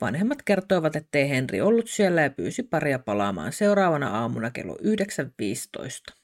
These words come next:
Vanhemmat informoivat poliisia, joka järjesti väijytyksen, johon kuului lukuisia poliiseja sekä Frank Heimer. Toukokuun kahdeskymmeneskolmas päivä. Raskaasti aseistetut poliisit piilottelivat puskissa,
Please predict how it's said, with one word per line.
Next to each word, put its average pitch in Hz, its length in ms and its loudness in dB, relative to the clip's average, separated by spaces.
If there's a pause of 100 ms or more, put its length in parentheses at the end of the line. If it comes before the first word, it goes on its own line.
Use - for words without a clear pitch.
(160)
Vanhemmat 185 460 2
informoivat 127 720 -4 (120)
poliisia, 214 560 4 (300)
joka - 200 -2
järjesti 180 480 2
väijytyksen, 143 680 2
johon 143 260 -6
kuului 135 300 -2
lukuisia 233 560 0
poliiseja 147 640 0 (280)
sekä 202 380 -2
Frank 107 340 -8 (100)
Heimer. 113 360 -8 (500)
Toukokuun 196 520 4
kahdeskymmeneskolmas 147 1080 -2
päivä. 90 360 -6 (640)
Raskaasti 190 540 2
aseistetut 151 720 -2
poliisit 143 460 0
piilottelivat 127 680 -2 (100)
puskissa, 208 600 -2